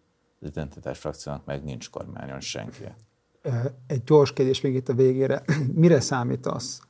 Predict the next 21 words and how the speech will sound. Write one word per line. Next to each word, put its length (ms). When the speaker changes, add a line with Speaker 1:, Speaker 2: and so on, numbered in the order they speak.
Speaker 2:
a 60
huszonnégyes 880
európai 440
parlamenti 440
választáson 480
Magyarországon? 1000
Hogy 200
egyrészt 360
milyen 240
kampány 500
lesz, 400
van-e 400
az 120
ellenzéknek 720
európai 920
üzenete, 720
vagy 160
inkább 220
ez 100
egy 100
helyi, 380